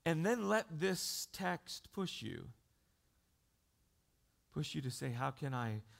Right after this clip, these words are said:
how can I press into this? How can I seek encouragement and give encouragement? How can I reorient my thinking to really value and understand the full weight and beauty of the Lord's table of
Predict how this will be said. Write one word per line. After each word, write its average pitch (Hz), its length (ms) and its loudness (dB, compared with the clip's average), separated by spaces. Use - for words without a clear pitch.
how 135 160 0
can 143 160 -2
I 135 300 2
press - 440 2
into 127 320 2
this? 98 320 -4
How 147 160 4
can 147 200 0
I 139 220 4
seek - 440 0
encouragement 131 640 0
and 107 200 0
give 113 360 4
encouragement? 104 760 0
How 160 240 6
can 165 240 0
I 143 200 6
reorient 151 640 6
my 127 120 2
thinking 127 460 0
to 127 120 -4
really 135 220 0
value 113 760 2
and 156 140 4
understand 143 960 2
the 123 80 0
full 143 340 4
weight 139 400 4
and 113 180 -2
beauty 123 500 4
of - 120 2
the 131 100 4
Lord's 127 300 2
table 131 580 2
of 110 200 2